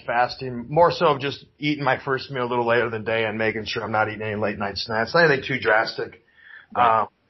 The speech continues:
Speaker 1: but, but usually historically, because I'm such a hard gainer, usually I'm trying to make a shake, like, right when I get up and get some, get some, you know, calories and some good, some good stuff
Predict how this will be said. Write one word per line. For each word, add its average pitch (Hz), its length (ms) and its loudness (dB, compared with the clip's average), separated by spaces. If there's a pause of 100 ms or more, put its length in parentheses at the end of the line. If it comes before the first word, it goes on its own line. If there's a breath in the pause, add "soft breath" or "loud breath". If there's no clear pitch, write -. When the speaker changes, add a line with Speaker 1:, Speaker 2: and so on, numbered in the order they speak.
(320)
Speaker 1:
but, 135 320 6
but 139 160 -2
usually 165 480 2
historically, 151 520 2
because 131 240 -4
I'm 120 100 -8
such 143 240 -6
a 120 60 -6
hard 139 280 4
gainer, 117 360 -4
usually 131 380 -6
I'm 120 120 -4
trying 120 220 -4
to 117 40 -6
make 117 220 -4
a - 80 -8
shake, 120 380 -2
like, 110 180 -6
right 117 180 2
when 110 120 -4
I 104 120 -2
get 104 200 -4
up 107 260 2
and 104 80 -8
get 101 140 -4
some, 95 320 -10
get 110 160 -10
some, 95 320 -10
you 104 80 -8
know, 92 80 -4
calories 101 640 0
and 95 120 -4
some 101 200 -4
good, 95 240 2 (580 loud breath)
some 131 200 0
good 120 120 4
stuff 117 240 2